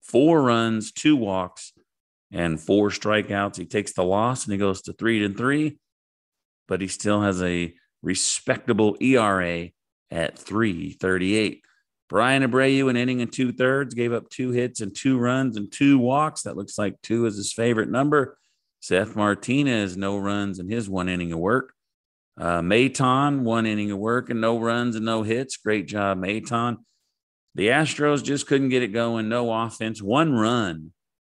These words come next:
on four hits. Cleveland had six runs on nine hits. Very efficient night for Cleveland. Uh, the Astros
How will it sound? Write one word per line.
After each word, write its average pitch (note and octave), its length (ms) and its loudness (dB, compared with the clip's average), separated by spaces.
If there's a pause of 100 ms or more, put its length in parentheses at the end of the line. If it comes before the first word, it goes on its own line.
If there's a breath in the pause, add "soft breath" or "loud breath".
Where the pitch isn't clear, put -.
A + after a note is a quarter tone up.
on E2+ 220 -4
four A#2 400 2
hits. G#2 400 0
Cleveland A#2+ 420 0
had G2+ 160 -2
six - 460 -4
runs F#2+ 400 -4
on E2+ 220 -4
nine A#2 340 2
hits. F#2 340 -4 (520)
Very F#2+ 240 2
efficient F#2 520 -6
night F#2+ 300 -4
for - 120 -18
Cleveland. C#3 580 2 (600)
Uh, F#2 200 0
the F#2 140 0
Astros G#2 580 -2